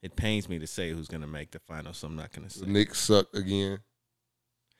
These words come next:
Speaker 1: No, I like what the Knicks are doing. You know what I'm saying? Like,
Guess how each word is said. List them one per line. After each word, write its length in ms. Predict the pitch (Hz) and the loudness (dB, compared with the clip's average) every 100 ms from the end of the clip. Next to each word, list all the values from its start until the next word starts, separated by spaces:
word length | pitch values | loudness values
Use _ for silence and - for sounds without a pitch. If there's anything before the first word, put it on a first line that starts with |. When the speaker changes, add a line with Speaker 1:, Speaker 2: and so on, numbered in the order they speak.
| _ _ | _ _
Speaker 1:
No, 100 | 165 | 4
I 80 | 170 | 8
like 320 | 185 190 190 | 10 10 8
what 140 | 165 - | 0 2
the 80 | |
Knicks 260 | 135 131 - | 4 4 4
are 60 | 107 | 2
doing. 420 | 104 101 90 87 | 4 6 4 2
You 80 | 90 | 0
know 120 | 92 | 0
what 80 | 92 | -2
I'm 60 | |
saying? 420 | 90 101 104 101 | -4 -2 0 0
Like, 260 | 98 95 98 | -2 -2 -4